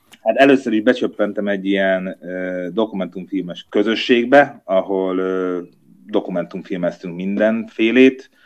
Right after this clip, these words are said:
Ott voltam én, ö, hát technikusként kezdtem, és utána voltam hangmérnök, szerkesztő, még rendező is,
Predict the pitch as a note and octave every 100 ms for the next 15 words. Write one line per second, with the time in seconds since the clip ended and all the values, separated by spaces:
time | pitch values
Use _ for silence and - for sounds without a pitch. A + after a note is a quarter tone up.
0 | _ _ G2+ G2 A2+ G#2 G#2 F#2+ F#2+ F#2
1 | F2+ F2+ F2+ F2+ F2 F2 E2+ _ - E3
2 | D#3+ C3+ - G2 E2+ D#2+ F2 D#2 - A2
3 | - G2 F2+ - F2+ F2+ F2+ F2 E2 E2
4 | D#2+ A#2+ A2+ F#2 E2+ D#2+ D#2+ D2+ _ _
5 | _ _ - A#2+ G#2+ - F2+ - _ E2
6 | D#2+ D#2 D#2 F2 G#2 G2 E2+ E2+ D#2+ D#2
7 | -